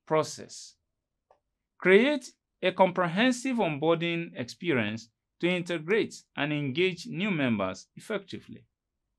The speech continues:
Implement best practices for engagement. Experiment with strategies to encourage member interaction and tailor notifications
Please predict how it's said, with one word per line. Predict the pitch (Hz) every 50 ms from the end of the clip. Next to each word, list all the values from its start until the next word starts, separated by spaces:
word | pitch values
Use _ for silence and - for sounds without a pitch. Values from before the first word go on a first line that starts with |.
| _ _ _ _ _ _ _ -
Implement | 190 190 190 196 196 196 214 247 262 233 196 160 147
best | 165 190 196 175 175 -
practices | 160 156 147 151 151 139 147 147 147 143 139 - - _ _ _ _ _ _
for | - 120
engagement. | 113 110 107 101 98 123 123 107 98 90 85 90 87 _ _ _ _ _ _ _ _ _ _ _ _ _ _ _ _ _ _ _ _ _ _ _ _ _ _ _ _ _ _ _ _ _ _ _ _ _ _ _ _ _ _
Experiment | 160 160 - - - 175 165 170 170 160 147 123 104 98 98 110 - - - _ _ -
with | 120 123 120 113
strategies | 120 - - - - - 147 143 139 123 107 95 92 90 95 - - _ _ _ _ _ _ _
to | - 131
encourage | 131 131 131 123 - 156 156 156 156 143 135
member | 120 117 107 104 104 92 90 98 - _ _ _ _ _ _ _
interaction | 98 98 95 98 95 104 127 143 143 - - 156 147 151 151 151 - _ _
and | - 110 104 104
tailor | - 147 156 160 156 143 139 131 123
notifications | 117 104 92 85 95 92 87 85 - 104 104 - - 104 101 104 101 98